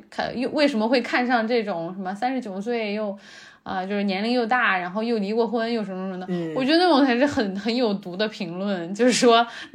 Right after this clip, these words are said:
Speaker 1: 身边有那么多年轻貌美的，怎么，怎么，怎么会看上这样的？就我觉得很有问题。我觉得现在豆瓣的这种评论也是非常的，嗯，没有什么参考性。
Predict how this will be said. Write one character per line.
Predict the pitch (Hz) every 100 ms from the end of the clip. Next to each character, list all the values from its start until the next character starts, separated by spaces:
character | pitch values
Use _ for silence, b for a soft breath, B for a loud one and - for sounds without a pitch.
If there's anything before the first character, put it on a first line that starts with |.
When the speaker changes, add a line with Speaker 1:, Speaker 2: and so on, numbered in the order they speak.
| 208
Speaker 1:
身 | - 294 262
边 | 269
有 | 269 202
那 | 247
么 | 254
多 | 220 226
年 | 220 180
轻 | 208 247 240
貌 | 220
美 | 190 160
的， | 175
怎 | 180 165
么， | 165
怎 | 180
么， | 156 160
怎 | 165
么 | 160
会 | 165 185
看 | 208 185
上 | 170
这 | 175
样 | 170 160
的？ | -
就 | - 190
我 | 165
觉 | 190
得 | -
很 | - 202
有 | 185
问 | 185 208 170
题。 | - 180
我 | 185
觉 |
得 | 233
现 | 285 247
在 | 247
豆 | 240 262
瓣 | 220 226
的 | 196
这 | 208
种 | 202
评 | 202 165
论 | 190 190
也 | 160 165
是 | 185 170 b b b b b b _
非 | 240
常 | 240 202 175
的， | 185 185 170 165
嗯， | - 170 165 156 - - 190
没 | 185
有 | 208 190
什 | 185
么 | 165 170 165
参 | 202 190
考 | 196
性。 | - 185